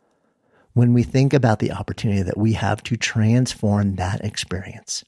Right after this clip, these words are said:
into something that truly elicits joy and possibility and purpose and meaning and flow and allows us to feel fully expressed,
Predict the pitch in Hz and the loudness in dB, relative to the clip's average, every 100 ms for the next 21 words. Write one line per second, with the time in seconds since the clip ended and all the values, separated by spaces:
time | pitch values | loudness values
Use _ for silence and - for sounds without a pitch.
0 | _ _ - 131 - 143 - 90 78 82 | _ _ 0 0 4 0 2 -2 -2 -8
1 | - - _ _ _ _ 110 - - 123 | -12 -20 _ _ _ _ 0 2 2 4
2 | 123 110 82 85 - _ _ _ 123 117 | 4 4 0 -6 -16 _ _ _ 2 4
3 | 113 202 - 117 - 110 101 87 87 110 | 4 2 0 -2 2 4 4 4 0 -4
4 | 104 - 113 - 104 107 98 87 - 107 | -4 0 0 2 0 2 0 -2 -4 -8
5 | - 151 127 110 - 117 113 120 127 127 | -2 -2 0 -2 -2 0 2 2 2 2
6 | 110 104 101 95 _ - 135 135 113 104 | 0 -2 -8 -10 _ -8 0 2 4 2
7 | - - _ _ 117 113 113 120 120 113 | -4 -20 _ _ 0 2 4 2 2 0
8 | 110 - 98 - 92 95 90 - - 78 | -2 0 -2 0 -2 0 -2 -4 -2 -2
9 | - | -6